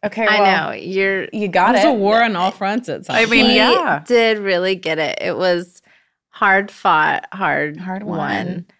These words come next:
Speaker 2: for sure, because I feel like once I realized, "Oh, I am in love with Zach. I'm crazy about him."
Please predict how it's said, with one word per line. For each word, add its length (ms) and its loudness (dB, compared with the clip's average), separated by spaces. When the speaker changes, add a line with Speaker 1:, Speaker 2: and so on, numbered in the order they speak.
Speaker 2:
for 160 -4
sure, 440 -2
because 920 -6
I 80 -4
feel 220 -6
like 200 -2
once 460 -2
I 80 2
realized, 640 0
"Oh, 480 -4
I 180 -10
am 600 -8
in 140 -6
love 200 -4
with 100 -6
Zach. 240 -6
I'm 140 -8
crazy 360 -4
about 240 -4
him." 280 -10